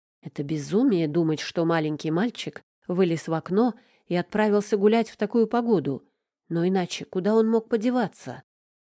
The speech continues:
Я шла вдоль аллеи. Платье безнадежно промокло, как и волосы. Уже собиралась повернуть назад,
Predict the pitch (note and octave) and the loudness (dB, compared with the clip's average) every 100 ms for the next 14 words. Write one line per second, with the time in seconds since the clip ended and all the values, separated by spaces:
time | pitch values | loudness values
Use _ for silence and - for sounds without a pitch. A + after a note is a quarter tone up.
0 | _ F3+ F3+ B3 - - F3+ E3 F3+ F3 | _ -2 0 0 -2 0 0 2 2 4
1 | F#3+ G3 G#3 D3+ C3+ - _ _ - E3+ | 4 6 4 4 -2 -6 _ _ -4 -2
2 | F3 - E3+ D#3 D#3+ E3 D#3 E3+ D#3 D3 | -2 0 -2 -2 0 0 0 0 -2 -4
3 | D#3+ D3+ G#3 A3 G3+ G3 - C4 A#3+ G3 | -4 0 0 0 -2 -2 -2 0 2 2
4 | F3 C#3+ - - - - _ _ - E3 | 0 -2 -8 -12 -12 -14 _ _ -4 -2
5 | E3+ - F3 E3+ E3+ E3 D3+ - D#3+ E3 | -2 0 -2 0 0 -2 -4 -6 -4 -2
6 | D#3+ D3 D#3+ D#3 F#3+ B3+ | -2 -4 -6 -2 -2 -2